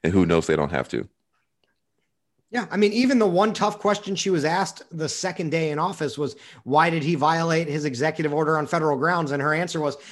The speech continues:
Speaker 2: "Well, they were celebrating a historic day
Speaker 1: <laughs>
Speaker 2: for our country." Like, that should never have been an answer that flew. Like, the press, sh-, if, if the press had any integrity in this country,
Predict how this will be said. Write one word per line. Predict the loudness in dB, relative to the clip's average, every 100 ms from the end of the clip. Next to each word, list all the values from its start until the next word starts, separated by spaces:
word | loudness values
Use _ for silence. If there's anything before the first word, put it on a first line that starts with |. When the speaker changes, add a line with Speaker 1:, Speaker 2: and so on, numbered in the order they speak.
| -6
Speaker 2:
"Well, | 0
they | 2
were | 2
celebrating | 0 0 0 0 -2 -2
a | -6
historic | -6 -6 -2 2 2 2 0
day | 2 2 0 -4 -8
Speaker 1:
<laughs> | -4
Speaker 2:
for | 2 2
our | 2
country." | 0 -2 -4 -10 -12 -18 -8
Like, | -8 -8 _ -20 _ _ -2
that | 0 2
should | 2 0
never | 2 2 4 2
have | 2
been | 0
an | 0
answer | 0 -2 -4
that | -4
flew. | -6 -6 -2 0 -2 -8 -14 -6
Like, | -6 -6 _ _ -8
the | -2 -2
press, | -2 2 4 4 0
sh-, | -6 -8 0
if, | 0 0 -10 -6
if | -6
the | -4
press | -2 0 0
had | 0 0
any | 0 -2
integrity | -4 -6 -4 -4 -4
in |
this | -6 -10
country, | -12 -12 -12 -14